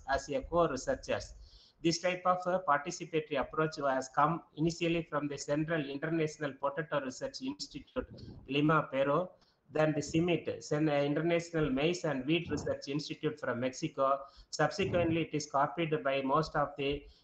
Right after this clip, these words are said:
National Extension Program. In India also, this program was, uh, incorporated with the help of I C R.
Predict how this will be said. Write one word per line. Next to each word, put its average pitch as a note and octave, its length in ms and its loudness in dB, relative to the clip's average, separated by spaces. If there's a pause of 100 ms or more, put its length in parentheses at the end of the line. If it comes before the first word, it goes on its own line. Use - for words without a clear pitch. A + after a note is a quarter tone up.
National D#3+ 460 2
Extension C#3+ 580 0
Program. B2+ 460 2
In C3 100 0
India D#3+ 420 4
also, D3+ 400 2
this D3 140 -2
program D#3 500 2
was, C#3 260 2
uh, C3+ 40 -2
incorporated C#3 880 0
with C3 140 -10
the B2+ 100 -4
help C3 280 -4
of C#3+ 140 2 (140)
I B2+ 100 0
C B2+ 240 -2
R. G2+ 120 2